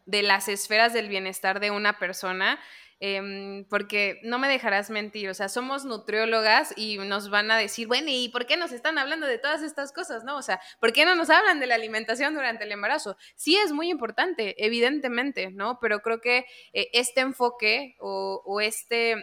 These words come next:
este espacio era para eso, ¿no? Para crear un espacio de apoyo en el que la mujer se sintiera acompañada, apapachada,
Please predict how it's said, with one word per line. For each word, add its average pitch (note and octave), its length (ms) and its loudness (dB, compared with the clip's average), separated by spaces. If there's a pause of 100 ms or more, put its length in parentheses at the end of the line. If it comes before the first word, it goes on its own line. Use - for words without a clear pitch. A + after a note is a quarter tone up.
(140)
este C4 240 -2
espacio A#3 500 2
era A3 200 2
para F3+ 180 0
eso, F#3 220 -8
¿no? G3+ 220 -6
Para G3 260 -2
crear G3+ 480 2 (220)
un B3 160 -6
espacio A#3 440 0
de A3+ 80 0
apoyo A3+ 680 0
en G#3 140 -8
el F#3+ 140 -10
que G3 100 -12
la G3 120 -2
mujer G3+ 320 -14
se G#3+ 120 -12
sintiera G3 560 0
acompañada, G3+ 960 0
apapachada, G#3+ 1080 2